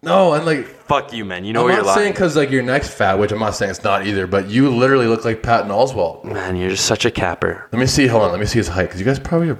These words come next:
Speaker 1: not too far in height.
Speaker 2: I'm probably, like, two feet taller than him.
Speaker 1: I just Googled height. It, obviously,
Speaker 2: Okay,
Speaker 1: Patton
Speaker 2: let's
Speaker 1: Oswalt
Speaker 2: just
Speaker 1: doesn't
Speaker 2: move on.
Speaker 1: come
Speaker 2: Just
Speaker 1: up.
Speaker 2: move on. I don't look more, more of the
Speaker 1: One point six one meters.
Speaker 2: More of the
Speaker 1: Probably you
Speaker 2: dilemma.
Speaker 1: are.
Speaker 2: More of the dilemma is I don't look like Patton Oswalt.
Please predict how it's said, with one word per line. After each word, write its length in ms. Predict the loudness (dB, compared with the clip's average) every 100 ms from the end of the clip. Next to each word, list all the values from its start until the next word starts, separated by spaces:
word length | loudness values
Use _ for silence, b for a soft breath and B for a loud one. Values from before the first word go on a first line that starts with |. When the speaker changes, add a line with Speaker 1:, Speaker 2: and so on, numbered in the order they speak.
| -8
Speaker 1:
not 240 | -10 -10
too 140 | -10 -10
far 300 | -6 -4 -6
in 40 |
height. 380 | -10 -12 -14 -16 _
Speaker 2:
I'm 180 | -2 0
probably, 220 | 2 2
like, 500 | 2 0 -6 -18 -10
two 240 | -2 0 2
feet 240 | 0 0
taller 260 | 0 2 0
than 140 | -2
him. 240 | -8 -12 -14 -10
Speaker 1:
I 60 | -6
just 180 | -6 -4
Googled 220 | -4 -4
height. 400 | -4 -8 -8 -12 -18 -20 _ _ _ _ _
It, 160 | -18 -18 _
obviously, 300 | -12 -10 -2
Speaker 2:
Okay, 80 | 0
Speaker 1:
Patton 120 | 2
Speaker 2:
let's 140 | 0 0
Speaker 1:
Oswalt 40 |
Speaker 2:
just 140 | -4 -2
Speaker 1:
doesn't 80 | -2
Speaker 2:
move 80 | -2
on. 120 | -2
Speaker 1:
come 60 | -2
Speaker 2:
Just 140 | -4 -2
Speaker 1:
up. 20 |
Speaker 2:
move 160 | -4 -2
on. 140 | 0
I 160 | 2 2
don't 300 | 2 0 2
look 220 | -2 -4 B B -6
more, 380 | 2 6 4 2
more 260 | 0 2 4
of 180 | 2
the 220 | 2 2 2
Speaker 1:
One 140 | 4
point 180 | 2 2
six 240 | -2 -2
one 180 | -2 -4 -4
meters. 500 | -4 -4 -8 -16 -20 -20
Speaker 2:
More 260 | -4 2 4
of 120 | 4
the 160 | 4 2
Speaker 1:
Probably 220 | 2 0
you 60 | 2
Speaker 2:
dilemma. 340 | 2 2 0
Speaker 1:
are. 300 | -2 -6 -10 _ _ -20
Speaker 2:
More 240 | -10 -2 0
of 80 | 2
the 80 |
dilemma 380 | 0 -2 -2 0
is 100 | -2 0
I 80 | 0
don't 180 | 0
look 180 | -2 -4
like 180 | -4 -4
Patton 280 | -4 -4 -4
Oswalt. 640 | -4 -4 -6 -8 -8 -14